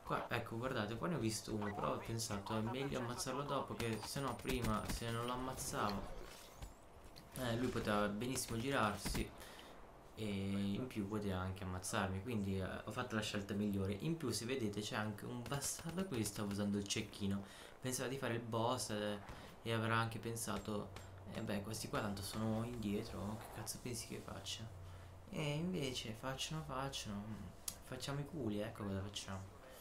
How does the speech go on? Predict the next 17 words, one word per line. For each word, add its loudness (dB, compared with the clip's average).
Tutto -2
qua. -2
Eh, -4
quindi 0
mi -2
sa, -2
mi -6
spiace. -2
Ok, 6
l'ultimo 6
round 4
sarà 4
il 2
più 0
breve 4
ma 2
intenso. 0